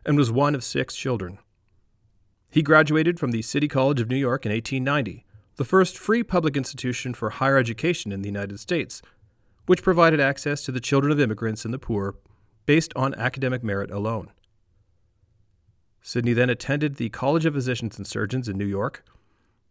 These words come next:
obtaining his medical degree in eighteen ninety-three.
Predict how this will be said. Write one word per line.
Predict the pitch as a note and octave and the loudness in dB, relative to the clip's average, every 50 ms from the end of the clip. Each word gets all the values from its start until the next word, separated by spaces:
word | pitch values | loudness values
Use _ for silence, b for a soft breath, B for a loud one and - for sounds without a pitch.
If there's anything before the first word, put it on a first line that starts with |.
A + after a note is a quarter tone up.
| _ _ - | _ _ -4
obtaining | E3 C3+ - F#3+ F#3+ G3 F#3 | -2 0 2 4 4 4 4
his | E3+ D3 | 4 4
medical | D#3 D#3 F3+ G3+ - A#2+ | 2 0 0 0 -2 -2
degree | G2+ G#2 F#2 G2+ G2 G2+ A2 A2 | -4 -4 -4 -4 -6 -4 -4 -4
in | G#2+ G#2+ | -2 0
eighteen | B2 C#3+ D3 - D3+ D3 D3 C#3 | 0 0 0 0 0 0 2 2
ninety-three. | C3+ C3 C3 B2+ A#2+ - - G#2+ G2 F2 F2 - | 2 2 0 -2 -4 -4 -4 -4 -4 -4 -8 -14